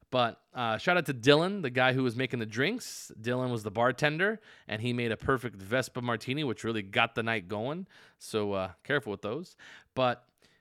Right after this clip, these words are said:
really, really overall, just a fantastic experience. Again, it was quite pricey, but really the level of service you're getting here, if you want an old school Vegas dining experience, sort of top tier,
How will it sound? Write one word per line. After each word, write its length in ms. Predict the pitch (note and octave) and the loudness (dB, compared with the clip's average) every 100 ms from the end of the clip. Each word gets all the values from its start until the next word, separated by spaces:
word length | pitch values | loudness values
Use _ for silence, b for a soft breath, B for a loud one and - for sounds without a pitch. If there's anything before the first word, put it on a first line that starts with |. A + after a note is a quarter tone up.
| b _ - | b _ -6
really, 260 | B3+ D4+ | 0 2
really 200 | G3+ F3 | 4 6
overall, 400 | C#3+ C#3+ C3 A#2+ | 4 2 2 2
just 180 | A#2 A2+ | 0 -4
a 40 | A2 | -6
fantastic 540 | A2+ A#2 B2 A2+ A2+ | -4 2 2 0 -6
experience. 640 | G2 - B2+ B2 B2 - - - | -10 -4 -2 -2 -4 -8 -18 -14
Again, 340 | G#2 G2+ G#2+ G#2+ | -10 -6 -4 -4
it 80 | |
was 100 | F#2 | -6
quite 280 | - A#2 A#2+ | -4 -4 -2
pricey, 460 | - A#2+ A2+ A#2 G#2 | -2 -2 -2 -6 -2
but 340 | B2+ B2+ - b b b - | 2 2 -2 b b b -4
really 240 | A#2+ B2+ | 0 2
the 100 | A2+ | 2
level 300 | A2 B2+ C3+ | 0 0 -2
of 100 | A2+ | -4
service 380 | - A#2+ A#2 - | -2 0 -2 -4
you're 80 | G2 | -4
getting 280 | G#2+ A2+ A2+ | -2 -2 -2
here, 180 | B2 | -4
if 240 | B2 G2+ A#2 | -4 -8 -6
you 200 | A2+ D3 | -2 2
want 300 | C#3+ D3 C3 | 4 4 0
an 80 | A2 - | -4 -2
old 300 | A#2 B2+ B2 | 0 0 -2
school 560 | - B2 A#2+ B2 B2+ - | -6 0 2 0 -2 -10
Vegas 760 | G#2 A#2 A#2+ A#2 B2 - - _ _ _ _ _ G2+ | -4 -2 0 0 -4 -6 -14 _ _ _ _ _ -2
dining 360 | A2+ A#2 B2+ A2+ | 2 2 0 -4
experience, 680 | - - A2+ A#2+ C3 C#3 | -6 -4 0 0 -2 -6
sort 220 | - A2+ | -6 -6
of 180 | F#2+ - | -6 -10
top 480 | - - B2 B2 - | -10 0 2 2 -6
tier, 460 | - A#2+ C3+ E3 | -6 0 0 -2